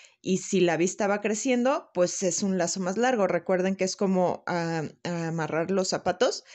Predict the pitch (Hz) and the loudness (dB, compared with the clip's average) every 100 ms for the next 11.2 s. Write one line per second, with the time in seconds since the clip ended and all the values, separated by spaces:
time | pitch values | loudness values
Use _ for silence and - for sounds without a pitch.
0 | - _ 180 170 180 185 190 180 180 185 | -20 _ -2 -2 -2 -2 -2 0 0 0
1 | - 202 196 202 233 226 220 - - - | -2 -2 0 0 2 4 2 0 -12 -20
2 | - _ 190 196 214 233 233 220 220 214 | -20 _ 2 4 4 2 0 0 0 -2
3 | 220 214 226 240 240 254 277 277 - 185 | -2 0 0 0 0 2 2 2 2 2
4 | 165 - 170 180 185 196 - 190 196 196 | 2 2 0 2 0 -2 -2 -2 0 -2
5 | 190 - - - 185 185 185 180 156 180 | -2 -6 -8 -4 -2 -2 -2 -6 -2 0
6 | 208 208 190 190 190 180 190 - 214 208 | 0 -2 -4 -4 -4 -4 -4 -2 0 0
7 | 202 202 185 175 160 170 208 190 190 190 | 0 -2 -2 -2 -4 -4 -4 -4 -4 0
8 | 226 226 214 277 - - _ - 160 160 | 0 2 0 -4 -8 -20 _ -4 -2 0
9 | 175 175 175 185 190 214 190 185 185 185 | 0 2 0 0 0 0 -2 -4 -6 -4
10 | 185 175 170 - 156 156 170 202 202 240 | -2 -2 -2 -6 -12 -10 -6 -2 0 0
11 | 269 - | -2 -6